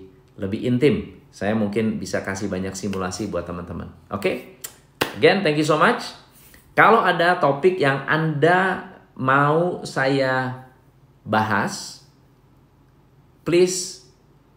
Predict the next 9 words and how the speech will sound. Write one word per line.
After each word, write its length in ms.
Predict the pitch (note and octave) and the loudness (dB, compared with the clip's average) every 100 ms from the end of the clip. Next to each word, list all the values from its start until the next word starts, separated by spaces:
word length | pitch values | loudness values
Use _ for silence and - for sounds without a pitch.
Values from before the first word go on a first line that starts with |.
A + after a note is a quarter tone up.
| _ _ _ _ _ _ | _ _ _ _ _ _
eh, 320 | - B2 C#3+ - | -2 2 2 0
komen, 400 | C#3 B2+ D#3 D#3+ | 0 0 0 -2
atau 240 | B2+ D3 | -2 0
nanti 160 | C3+ D3+ | 0 0
saya 240 | C#3+ C3 | 0 -2
akan 240 | C3 B2 | 0 0
buat 240 | A2 A#2 - | 2 2 0
di, 720 | G#2 G2+ G2+ G2+ G#2 G2+ - | 0 0 2 0 0 -2 -4
eh, 640 | - G#2 G2+ G2 G2+ G2 | -4 -2 0 -2 -2 -2